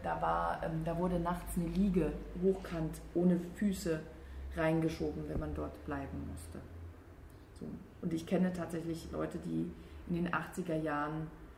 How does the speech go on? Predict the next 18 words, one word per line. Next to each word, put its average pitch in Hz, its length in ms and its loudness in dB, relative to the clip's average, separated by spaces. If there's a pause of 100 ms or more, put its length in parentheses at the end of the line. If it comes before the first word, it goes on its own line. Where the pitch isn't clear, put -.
(920)
das 147 100 -8
ist 190 120 -2
auch 226 120 2
über, 220 320 2
also 165 200 4
das 160 120 -2
ist - 80 -2
auch - 160 0
überliefert, 190 720 2
ne? 160 140 2 (560)
Die 160 160 -2
in 160 100 0
den 160 120 0
achtziger 170 420 -4
Jahren 151 380 -2 (160)
noch 151 160 -4 (1200)
da 160 80 -4
drinnen 156 500 -4